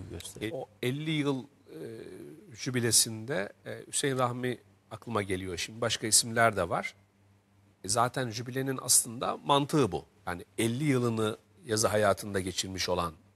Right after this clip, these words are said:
Speaker 2: e, kimseler bunlar. Dolayısıyla haliyle biraz eskilerden olması normal. Yani sert ellere bir cevap olarak söylüyorum bunu.
Speaker 1: Evet.
Speaker 2: Şimdi bir, e, jübile nedir,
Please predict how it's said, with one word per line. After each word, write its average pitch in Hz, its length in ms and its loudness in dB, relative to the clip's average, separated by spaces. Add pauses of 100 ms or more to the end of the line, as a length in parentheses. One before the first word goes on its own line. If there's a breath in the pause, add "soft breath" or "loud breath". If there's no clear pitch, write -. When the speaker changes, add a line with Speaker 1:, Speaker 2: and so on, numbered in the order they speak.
(360)
Speaker 2:
e, 87 180 -6
kimseler 98 560 2
bunlar. 87 420 -10 (400)
Dolayısıyla 120 600 2 (140)
haliyle 113 640 4
biraz 127 340 0
eskilerden 117 580 4
olması 101 420 -2
normal. 101 300 -2
Yani 82 180 -2
sert 107 300 4
ellere 110 360 -2
bir 120 60 -6
cevap 113 340 2
olarak 90 260 2
söylüyorum 85 360 -4 (160)
bunu. 95 80 -8 (120)
Speaker 1:
Evet. 107 200 0 (300 loud breath)
Speaker 2:
Şimdi 180 220 0
bir, 185 240 -4
e, 131 480 4
jübile 196 640 0
nedir, 170 380 2